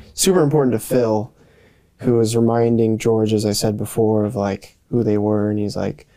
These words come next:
you know, "Wh-, you know, where were you twenty-five years ago? You, like, dropped out of college, or you failed college," whatever he said. And Bronco Henry taught us everything about ranching. And then,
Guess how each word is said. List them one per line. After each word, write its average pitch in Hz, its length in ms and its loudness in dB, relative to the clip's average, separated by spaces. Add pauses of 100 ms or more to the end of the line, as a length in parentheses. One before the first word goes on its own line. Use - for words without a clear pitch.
(220)
you 110 120 0
know, 101 400 -2
"Wh-, 95 160 -4
you - 140 -4
know, 110 320 -6
where 120 180 2
were 110 220 2
you 104 100 0
twenty-five 110 400 -2
years 110 220 0
ago? 104 180 0
You, 107 180 0
like, - 220 -6 (680)
dropped 113 360 0
out 107 120 2
of 104 80 -2
college, 107 340 0
or 110 100 2
you 110 100 2
failed 107 400 -2
college," 107 460 -2
whatever 110 240 -2
he 107 60 -2
said. 107 440 -4 (540)
And 104 440 0 (280)
Bronco 107 340 -2
Henry 104 480 0
taught 107 360 -4
us 104 260 -2
everything 107 420 -2
about 104 240 -2
ranching. 110 640 -4 (960)
And 110 320 2
then, 104 560 -2